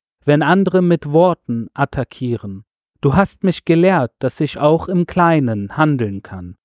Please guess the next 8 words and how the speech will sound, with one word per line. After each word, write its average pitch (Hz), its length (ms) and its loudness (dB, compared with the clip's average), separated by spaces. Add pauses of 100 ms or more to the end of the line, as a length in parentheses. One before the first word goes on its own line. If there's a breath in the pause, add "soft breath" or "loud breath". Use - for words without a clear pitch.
(360 soft breath)
Du 123 140 0
hast 147 240 -2
mich 147 180 -2
gelehrt, 165 580 2 (100)
aufzustehen 110 1040 -4
aus 139 260 0
der 175 120 2
Dunkelheit, 113 800 -4